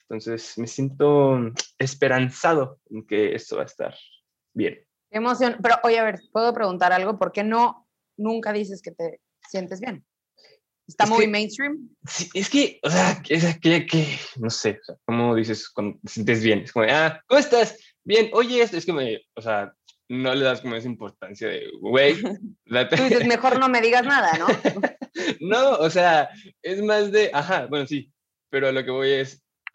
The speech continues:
Speaker 1: o sea, date como dos segunditos de preguntarte, ok, respira, ¿cómo estás hoy?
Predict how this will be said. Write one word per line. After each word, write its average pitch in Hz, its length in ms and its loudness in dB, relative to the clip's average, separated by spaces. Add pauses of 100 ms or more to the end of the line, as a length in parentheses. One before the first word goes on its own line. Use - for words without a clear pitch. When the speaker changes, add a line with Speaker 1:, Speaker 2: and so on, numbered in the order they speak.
(200)
Speaker 1:
o 113 60 -20
sea, 104 120 -12
date 110 400 -4
como 107 460 -8
dos 110 320 -8
segunditos 117 540 -6
de 110 80 -4
preguntarte, 101 760 -4
ok, - 140 -6 (420)
respira, 170 580 0 (1800)
¿cómo 202 520 -2 (160)
estás 113 540 -2
hoy? 110 360 0